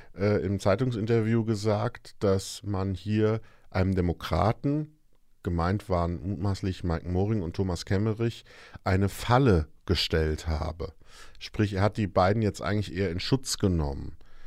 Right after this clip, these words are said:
Er hat nicht gesagt, von wem diese Falle gestellt wurde, wird ja auch bei uns noch Inhalt sein, aber erstmal hat er die beiden damit in Schutz genommen und er hat gesagt, dass Thomas Kemmerich und seine Familie bedroht worden seien, dass er das schlimm findet, hat ihn also auch da wieder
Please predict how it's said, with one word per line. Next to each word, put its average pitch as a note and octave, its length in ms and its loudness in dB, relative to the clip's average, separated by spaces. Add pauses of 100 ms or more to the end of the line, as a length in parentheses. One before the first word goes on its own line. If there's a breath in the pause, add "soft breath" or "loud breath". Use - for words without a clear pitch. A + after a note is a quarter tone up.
(460 soft breath)
Er F#2 100 -4
hat - 80 -4
nicht F#2+ 160 -6
gesagt, G2 240 4
von F#2 160 2
wem G#2+ 160 8
diese B2 200 4
Falle B2 280 0
gestellt A2+ 400 0
wurde, A#2 380 -2
wird F#2+ 140 -4
ja F#2 100 2
auch F2 60 -4
bei F#2+ 120 -4
uns F#2+ 220 -4
noch A2 100 -2
Inhalt G#2 400 -2
sein, G#2 360 0 (280 loud breath)
aber F2+ 160 0
erstmal G2+ 320 0
hat G#2 60 4
er G2 60 4
die G2+ 100 0
beiden G2 280 2
damit F#2+ 260 0
in F2+ 100 -6
Schutz - 340 -4
genommen D#2 500 -2
und F2 140 -6
er F2 80 0
hat - 220 -2
gesagt, F#2 500 -2
dass - 260 -6 (600 loud breath)
Thomas G2 300 0
Kemmerich G#2+ 640 2
und F#2+ 160 -4
seine F2+ 200 0
Familie A2+ 420 6
bedroht F2+ 420 0
worden E2 300 0
seien, D#2+ 300 -2
dass E2 80 -2
er E2+ 80 -2
das F2 120 -10
schlimm A#2 300 4
findet, E2 380 -4
hat F2+ 180 -4
ihn F#2 160 -8
also E2+ 240 -4
auch E2 140 -4
da G#2+ 320 2
wieder F#2 280 2